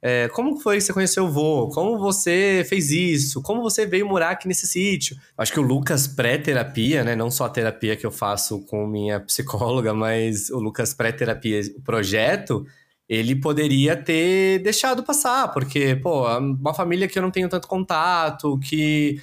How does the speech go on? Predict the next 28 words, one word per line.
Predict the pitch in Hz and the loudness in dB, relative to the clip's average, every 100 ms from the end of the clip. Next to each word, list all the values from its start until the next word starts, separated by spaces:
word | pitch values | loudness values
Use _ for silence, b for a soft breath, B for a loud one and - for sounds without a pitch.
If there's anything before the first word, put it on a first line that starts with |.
| B | B
eu | 151 | -4
cresci | 147 170 165 - 180 185 139 | -2 0 0 2 2 2 2
sem | - 147 | 2 0
esse | 147 | 0
contato, | 143 139 135 135 151 147 135 135 | 0 -2 0 0 2 0 -2 -2
então, | 127 131 151 185 214 208 190 147 135 _ _ _ | -2 0 -2 0 -2 -2 -2 -4 -10 _ _ _
tudo | 254 | -2
bem. | 269 175 165 110 107 - | 2 2 2 0 -4 -4
É | 117 117 117 | 0 2 0
uma | 131 | 0
história | 135 143 147 165 | 0 0 2 0
que | 165 | -6
tá | - 143 143 156 160 156 147 139 131 135 B _ | -4 -2 0 2 2 2 2 0 -2 -6 B _
desconectada | 139 151 165 165 180 151 135 123 | -2 0 0 -2 0 0 0 0
de | 131 | 0
mim. | 123 104 b b b b - | 0 -2 b b b b -4
Mas | 269 | 0
não, | 302 233 190 180 | 2 2 2 2
eu | 170 | 0
falei, | 190 180 | 0 0
poxa, | 170 196 175 - 127 113 - _ 127 | 0 0 0 0 0 0 -6 _ -2
a | |
minha | 151 190 | 2 2
avó, | 156 139 143 175 208 202 | 2 2 2 2 2 2
ela, | 139 151 160 135 | 4 4 2 2
ela | 135 139 | 4 4
não | 139 131 139 160 156 147 | 4 2 2 2 2 2
é | 139 135 131 123 120 117 | 2 4 2 2 2 0